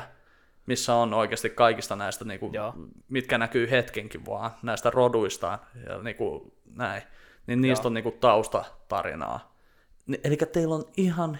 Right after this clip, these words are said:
Speaker 1: helvetinmoinen
Speaker 2: Juu.
Speaker 1: katalogi oikeasti niinku niitä hahmoja, mitä te voitte kirjoittaa, ja te voitte vaikka jokaisesta tehdä oman jakson. Niin ne on nyt alkanut tekemään aika hyvin niitä.
Speaker 2: Just.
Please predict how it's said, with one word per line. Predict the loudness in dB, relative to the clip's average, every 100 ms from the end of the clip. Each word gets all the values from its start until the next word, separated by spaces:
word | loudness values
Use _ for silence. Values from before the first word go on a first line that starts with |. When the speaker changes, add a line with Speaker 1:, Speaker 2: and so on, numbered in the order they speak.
| 0
Speaker 1:
helvetinmoinen | 4 6 4 2 2 6 4 4
Speaker 2:
Juu. |
Speaker 1:
katalogi | 6 8 8 6 4 4
oikeasti | 2 2 -6
niinku | -6 -6 -4
niitä | -2 -2
hahmoja, | 2 4 2 -2 -4 -4
mitä | -4 -2
te | 0
voitte | 0 -2
kirjoittaa, | 4 4 4 0 -4
ja | -2
te | -2
voitte | -2 -2 -2
vaikka | 0 2
jokaisesta | 2 2 0 -4 -14 -6
tehdä | -4 -2
oman | -2 -2 -4 -2
jakson. | 0 0 -4 -10 -12 -18 _ _ _ _ _ _ _ -14 -4
Niin | 0 6
ne |
on | 6 6
nyt | 6
alkanut | 6 8 4 4
tekemään | 2 2 2 2
aika | -2
hyvin | -6 -8 -10 -8
niitä. | -8 -8
Speaker 2:
Just. | -10